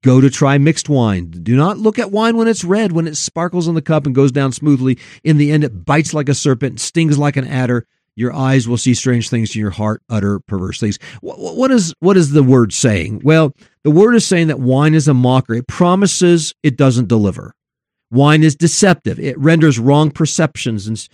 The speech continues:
destroys one's ability to make proper judgments. Again, we're not saying that there isn't a use for wine at points. We're just simply saying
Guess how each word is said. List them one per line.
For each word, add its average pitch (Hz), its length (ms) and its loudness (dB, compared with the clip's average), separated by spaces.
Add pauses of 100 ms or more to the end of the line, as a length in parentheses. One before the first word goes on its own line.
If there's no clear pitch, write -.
(220)
destroys 147 420 2
one's 143 220 2
ability 135 540 2
to 135 120 0
make 127 240 0 (100)
proper 127 320 0
judgments. 107 540 -2
Again, 143 340 -2 (240)
we're 127 100 -2
not 170 240 -2
saying 160 360 2
that 147 140 -2
there 156 140 2
isn't 143 280 0
a 156 80 0
use 143 280 2
for 147 180 0
wine 127 360 2
at 131 140 -6
points. 175 520 0 (240)
We're 156 100 -6
just 160 180 2
simply 165 240 2
saying 143 420 2